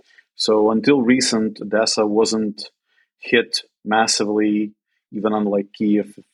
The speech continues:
Probably was the safest out of big cities in Ukraine. Uh, but for instance, yesterday's attack cut them out completely. So I wasn't able to get in touch with, uh, just, you know, very short WhatsApp messages, uh,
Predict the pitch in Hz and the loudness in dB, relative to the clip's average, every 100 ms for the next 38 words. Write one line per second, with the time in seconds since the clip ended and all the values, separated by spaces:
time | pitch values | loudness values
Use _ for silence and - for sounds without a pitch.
0 | _ - 120 117 110 104 101 104 - - | _ 0 2 4 2 0 -2 -4 -2 0
1 | 113 107 107 - 104 101 95 110 101 - | 2 0 -4 -4 -4 -4 -6 -10 -8 -6
2 | 104 98 95 98 101 101 131 131 120 - | -6 -6 -6 -4 -2 -2 2 2 2 -2
3 | _ _ - _ _ 110 104 113 110 - | _ _ -20 _ _ -4 0 2 0 -2
4 | - 123 120 113 104 - - 127 139 - | 2 2 0 -4 -4 -8 -2 2 2 0
5 | 113 117 107 110 - 110 110 - 113 104 | 0 2 2 -4 0 0 0 -6 -4 -2
6 | 110 104 107 104 110 101 107 101 - 110 | -2 -2 -4 -6 -12 -6 -4 -4 -6 -10
7 | - - 101 95 95 95 - 98 104 104 | -8 -6 -4 -6 -8 -14 -8 -4 -2 -2
8 | 104 107 101 101 - 95 90 104 - 104 | 0 0 0 -2 -4 -8 -4 -4 -2 -2
9 | - - - _ _ _ _ _ _ _ | -2 -6 -8 _ _ _ _ _ _ _
10 | _ - 60 62 62 62 - 123 - - | _ -2 0 0 0 0 2 0 0 -6
11 | 170 101 101 85 _ - - 117 117 110 | -2 -2 -2 -6 _ -16 0 2 4 4
12 | - 117 113 - - 110 104 113 104 107 | 4 4 2 0 0 0 2 0 0 -2
13 | 104 - 98 92 90 - - - 131 127 | -2 -4 -8 -6 -6 -4 -6 -4 -4 -4